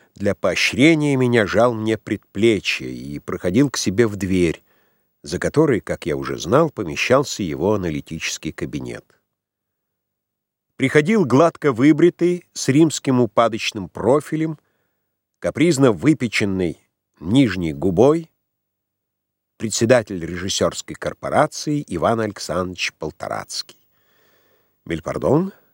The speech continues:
второй акт уже пишете? Грандиозно!» — восклицал он и проходил в другую дверь, комически поднимая ноги, чтобы показать, что он старается не шуметь.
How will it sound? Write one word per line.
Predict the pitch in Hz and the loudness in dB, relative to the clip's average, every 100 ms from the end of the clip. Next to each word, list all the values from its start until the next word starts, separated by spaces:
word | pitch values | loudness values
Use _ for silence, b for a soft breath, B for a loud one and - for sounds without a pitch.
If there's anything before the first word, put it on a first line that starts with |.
| _ _ | _ _
второй | - - 67 | -4 -2 0
акт | 71 135 - | 2 0 -2
уже | 214 220 | -6 -6
пишете? | - - - - | -4 -6 -6 -12
Грандиозно!» — | - 64 62 64 139 190 160 170 | -12 -10 -6 4 4 4 2 -2
восклицал | 120 - 104 - 120 123 | -2 -4 -4 -2 2 2
он | 143 156 131 | 2 0 0
и | 110 | 0
проходил | - 104 113 139 | -4 -4 0 0
в | 104 | 0
другую | 120 107 107 117 | 0 2 2 2
дверь, | 98 104 117 98 b b b | 2 4 4 0 b b b
комически | 110 110 104 - - 78 | -2 -2 -4 -6 -6 -8
поднимая | - 82 92 80 80 | -8 -6 -4 -2 -2
ноги, | 73 123 175 180 | 2 2 2 -2
чтобы | - 85 80 | -6 -6 -8
показать, | - - 64 120 156 | -10 -10 -2 0 0
что | - - 82 | -6 -8 -8
он | 76 | -8
старается | - 65 95 107 - 87 | -10 -4 -2 -2 -6 -8
не | 80 73 | -8 -8
шуметь. | 69 - 71 60 53 _ | -8 -10 -10 -10 -14 _